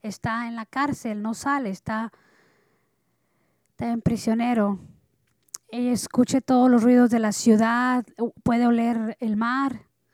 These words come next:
pero está encerrado en la celda. Y la prisión es como el día de hoy. No hay revistas, no hay noticias, está en un cuarto él solo,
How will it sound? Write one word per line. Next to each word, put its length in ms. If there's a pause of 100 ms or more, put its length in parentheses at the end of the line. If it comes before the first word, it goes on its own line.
(320)
pero 180
está 480
encerrado 460
en 60
la 80
celda. 460 (1040)
Y 120
la 120
prisión 380
es 140
como 240
el 80
día 120
de 140
hoy. 340 (1000)
No 180
hay 80
revistas, 640
no 120
hay 160
noticias, 1000
está 320
en 80
un 100
cuarto 380
él 140
solo, 500